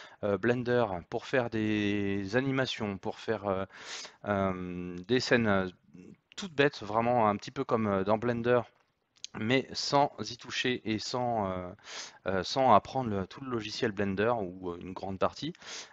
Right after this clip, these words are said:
effectivement ça peut être une solution, mais ça ne remplace pas Blender ou un autre logiciel de conception, euh, de visualisation en trois D.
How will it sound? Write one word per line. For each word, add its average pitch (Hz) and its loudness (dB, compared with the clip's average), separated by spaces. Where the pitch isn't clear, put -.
effectivement 117 -4
ça - 4
peut 131 2
être 127 2
une 117 -4
solution, 101 -8
mais 107 0
ça 104 -2
ne 101 0
remplace 95 -2
pas 120 2
Blender 98 0
ou 101 -4
un 101 -2
autre 101 -6
logiciel 95 -4
de 104 -4
conception, 98 -6
euh, 92 0
de 90 -4
visualisation 101 -2
en 127 4
trois 117 0
D. 90 -6